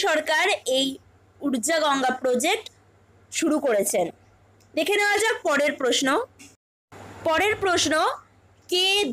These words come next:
দশম জাগরণ film festival উদ্ঘাটন করেছেন? দশম জাগরণ film festival উদ্ঘাটন করেছেন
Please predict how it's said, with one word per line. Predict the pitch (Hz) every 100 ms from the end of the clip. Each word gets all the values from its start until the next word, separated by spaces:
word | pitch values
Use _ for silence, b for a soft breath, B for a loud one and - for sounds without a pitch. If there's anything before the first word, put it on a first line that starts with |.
| 269
দশম | 254 294 - 392 392 359 233 277
জাগরণ | 247 254 277 311 302 311 294 -
film | 339 370 381
festival | 349 254 247 294 254 220 233 - 262
উদ্ঘাটন | 220 - 320 285 330 339 339
করেছেন? | 254 190 196 208 175 - _ _ - B B B
দশম | 220 294 320 - 453 427 320
জাগরণ | 302 294 330 330 330 302 -
film | 330 359 370 370
festival | 294 294 311 294 302 302 -
উদ্ঘাটন | 240 - 311 294 277 262
করেছেন | 226 196 208 311 339